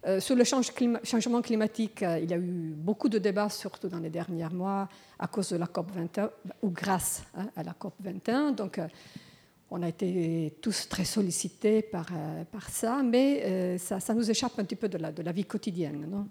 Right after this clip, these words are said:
Et peut-être que le projet, le projet de l'espace peut nous aider à bien comprendre finalement qu'est-ce que ça veut dire dans la vie quotidienne,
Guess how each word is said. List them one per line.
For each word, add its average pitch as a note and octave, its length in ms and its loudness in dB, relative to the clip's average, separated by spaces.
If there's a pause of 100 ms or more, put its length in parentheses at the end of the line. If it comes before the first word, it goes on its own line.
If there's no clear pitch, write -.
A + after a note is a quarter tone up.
(140)
Et G#3 240 8
peut-être B3 400 2
que B3 240 4 (300)
le B3 160 10
projet, G#3+ 440 2
le C4 80 -2
projet G#3 260 -2
de A3 60 2
l'espace G#3+ 640 0 (300)
peut G#3+ 100 6
nous B3+ 360 8
aider G#3+ 260 6
à A3+ 100 2
bien A#3+ 200 4
comprendre A#3+ 540 -2
finalement G3 520 -2 (440)
qu'est-ce A3+ 200 2
que A#3 60 2
ça A#3+ 180 2
veut A3 160 6
dire A#3 260 2 (400)
dans G3+ 120 0
la F#3 100 4
vie A#3+ 100 0
quotidienne, G3 540 -2